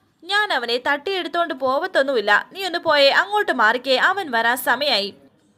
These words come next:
അവൻ നന്നായിട്ട് അവനോട് സംസാരിക്കണം, അവനെക്കുറിച്ചുള്ള കാര്യങ്ങളൊക്കെ ചോദിക്കണം" എന്നൊക്കെ അനഘ പറയുമ്പോൾ സ്നേഹ പറയുന്നു, "അതൊക്കെ ഞാൻ ചോദിച്ചോളാം."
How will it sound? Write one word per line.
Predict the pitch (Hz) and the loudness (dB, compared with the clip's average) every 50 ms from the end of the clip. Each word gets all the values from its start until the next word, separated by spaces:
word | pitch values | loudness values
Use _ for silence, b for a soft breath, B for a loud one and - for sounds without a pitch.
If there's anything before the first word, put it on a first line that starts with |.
| _ _ _ - | _ _ _ -10
അവൻ | 339 370 392 403 392 | -6 -4 -4 -2 0
നന്നായിട്ട് | 370 320 294 294 330 349 359 349 359 | 0 -2 0 0 0 0 0 0 0
അവനോട് | 320 285 247 226 226 214 226 | 0 0 0 -2 -4 -4 -6
സംസാരിക്കണം, | 220 - 233 196 202 - 262 247 240 247 - 240 226 233 226 226 | -6 -8 -10 -10 -8 -4 -4 -4 -4 -4 -6 -6 -6 -6 -6 -6
അവനെക്കുറിച്ചുള്ള | 208 196 196 208 233 - 294 294 294 302 320 320 320 | -8 -8 -8 -10 -10 -10 -12 -12 -12 -8 -6 -6 -4
കാര്യങ്ങളൊക്കെ | 320 311 277 262 262 285 311 311 269 233 240 330 381 | -2 -2 -2 -2 -4 -4 -4 -4 -4 -4 -4 -6 -8
ചോദിക്കണം" | 370 - 349 294 302 330 302 349 359 359 285 220 208 | -8 -6 -6 -6 -6 -6 -6 -6 -6 -6 -4 -4 -6
എന്നൊക്കെ | 214 220 247 262 254 269 262 | -8 -8 -10 -12 -10 -8 -6
അനഘ | 254 226 196 196 196 233 | -6 -6 -6 -8 -8 -10
പറയുമ്പോൾ | 254 247 294 277 277 277 269 240 208 220 254 330 | -6 -4 -4 -4 -4 -4 -6 -6 -6 -4 -4 -6
സ്നേഹ | 330 - 359 349 359 381 403 | -6 -8 -12 -14 -12 -10 -8
പറയുന്നു, | 381 370 349 349 349 349 349 349 | -6 -4 -4 -4 -6 -8 -8 -4
"അതൊക്കെ | 349 349 339 349 349 349 349 349 | -2 -2 -2 -4 -4 -6 -8 -8
ഞാൻ | 320 269 240 226 240 254 254 | -6 -4 -4 -4 -4 -4 -8
ചോദിച്ചോളാം." | - 226 190 185 190 202 - 226 190 190 202 220 240 | -12 -12 -10 -10 -12 -12 -10 -8 -6 -4 -4 -6 -6